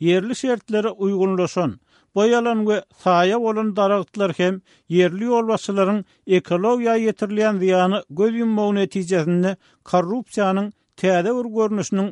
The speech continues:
pidasy bolýar. Darganata şäherçesiniň Demirgazyk gün wataryna öň tokoy hozalygy atlandyrylan ýarym tebigi tokoy bar. Bu ýerdäki baglar häzir gelensiz emellarlaryň himaýaty bilen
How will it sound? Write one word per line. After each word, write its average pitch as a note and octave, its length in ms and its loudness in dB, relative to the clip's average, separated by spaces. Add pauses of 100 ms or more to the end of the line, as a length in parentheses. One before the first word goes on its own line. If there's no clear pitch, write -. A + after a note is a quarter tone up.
pidasy F3 440 0
bolýar. E3+ 420 -4 (400)
Darganata F3 560 0
şäherçesiniň G#3+ 720 -2 (240)
Demirgazyk F#3+ 500 0 (100)
gün B3 180 -2
wataryna G3+ 520 0
öň F#3+ 300 0 (260)
tokoy A#3 360 0
hozalygy A3 460 -2 (140)
atlandyrylan F#3+ 760 -2 (300)
ýarym F3+ 500 2 (100)
tebigi F#3+ 500 0
tokoy F#3 420 0
bar. A#2+ 200 -2 (520)
Bu G#3+ 40 -2
ýerdäki A3+ 600 2
baglar F#3 480 2
häzir F#3+ 360 0 (240)
gelensiz F3+ 500 0 (140)
emellarlaryň G#3 800 -2 (200)
himaýaty F#3 640 0
bilen F#3+ 320 -2